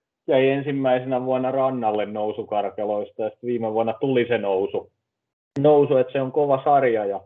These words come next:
siitä on varmasti etua meidän, meidän, tota, Edarille, kun kakkosjoukkue pelaa tossa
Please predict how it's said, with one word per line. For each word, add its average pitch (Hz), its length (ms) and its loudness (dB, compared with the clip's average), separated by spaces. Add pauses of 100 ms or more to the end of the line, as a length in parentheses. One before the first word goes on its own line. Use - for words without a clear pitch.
(800)
siitä 113 200 -2
on 123 80 2
varmasti 139 580 2
etua 123 340 0
meidän, 101 420 -8 (180)
meidän, 123 380 -6
tota, 120 340 -10 (460)
Edarille, 107 680 2
kun 110 200 -8 (380)
kakkosjoukkue 120 720 -4 (100)
pelaa 120 360 0
tossa - 340 -10